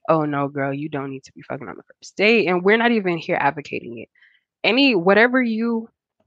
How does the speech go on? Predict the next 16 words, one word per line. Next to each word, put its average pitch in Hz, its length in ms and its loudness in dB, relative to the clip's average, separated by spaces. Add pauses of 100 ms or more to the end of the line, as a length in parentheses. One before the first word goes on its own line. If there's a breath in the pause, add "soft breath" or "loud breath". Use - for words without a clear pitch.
(680)
feel 208 200 6
is 214 160 2
for 185 120 -2
you, 254 400 0 (440)
it's 254 140 2
for - 120 -2
you. 240 320 0 (540 loud breath)
But 180 80 4
at 185 100 4
the - 160 -8
end 160 140 -2
of 139 80 -6
the 147 100 -14 (140)
day, 220 400 4
it's 151 160 -4
like, 143 840 -4